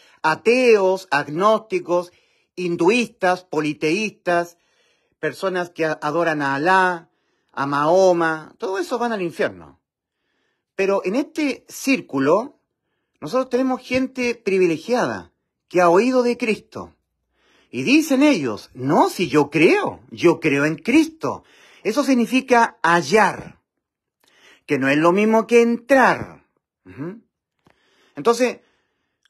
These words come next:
cuando hay personas de aquí del, del continente cristiano occidental, me refiero a todo lo que puedan nominalmente vincularse a la distancia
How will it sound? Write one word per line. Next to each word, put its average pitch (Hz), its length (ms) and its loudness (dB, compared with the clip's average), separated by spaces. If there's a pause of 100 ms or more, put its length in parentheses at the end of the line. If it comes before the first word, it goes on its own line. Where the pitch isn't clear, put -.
(120)
cuando 170 300 0
hay 294 80 4
personas 226 640 0 (280)
de 143 140 -4
aquí 196 180 -6
del, 151 480 0 (260)
del 127 140 -8
continente 165 540 -6
cristiano 160 360 -4
occidental, 135 800 -4
me 127 180 -8
refiero 196 380 -2
a 180 80 -2
todo 220 220 4
lo 247 160 0
que 185 180 0
puedan 196 640 0
nominalmente 202 920 -2
vincularse 190 880 -2
a 151 80 -2
la 147 100 0
distancia 156 880 -4